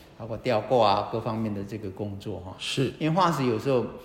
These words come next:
Speaker 1: 不是所有的化石都那么的牢靠了。
Speaker 2: 对。
Speaker 1: 有些化石它的这个围岩可能就很脆弱啊等等。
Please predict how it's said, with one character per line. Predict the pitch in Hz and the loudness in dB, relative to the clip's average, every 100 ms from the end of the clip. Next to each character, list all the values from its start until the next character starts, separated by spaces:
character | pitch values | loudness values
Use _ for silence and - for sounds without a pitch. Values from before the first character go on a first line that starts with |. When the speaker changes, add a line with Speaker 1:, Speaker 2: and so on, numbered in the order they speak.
| - - - - - | -20 -20 -20 -14 -6
Speaker 1:
不 | |
是 | 135 226 | -2 0
所 | 170 175 | 2 6
有 | 135 | 6
的 | 127 | 6
化 | 147 127 | 4 2
石 | 110 | 0
都 | 113 | -2
那 | 120 120 | 0 -2
么 | 107 | -2
的 | 101 95 98 95 95 95 | -6 -8 -8 -8 -10 -10
牢 | 92 104 | -10 -8
靠 | - 101 | -2 -2
了。 | 92 - - | -2 -8 -6
Speaker 2:
对。 | - - 110 | -2 -2 -2
Speaker 1:
有 | 104 | -4
些 | 131 | -2
化 | 143 135 | 0 0
石 | 117 110 | 0 -2
它 | 127 | -2
的 | 120 110 | -2 -4
这 | 117 | -4
个 | 113 107 110 | -6 -6 -6
围 | 107 117 | -4 -2
岩 | 117 101 110 131 - - - | -2 -2 -6 -10 -18 -20 -20
可 | 92 | -14
能 | 101 | -10
就 | 117 | -8
很 | 110 82 | -10 -12
脆 | - 120 | -6 -4
弱 | 113 110 101 | -2 -4 -4
啊 | 92 | -6
等 | 98 113 | -6 -6
等。 | 107 | -8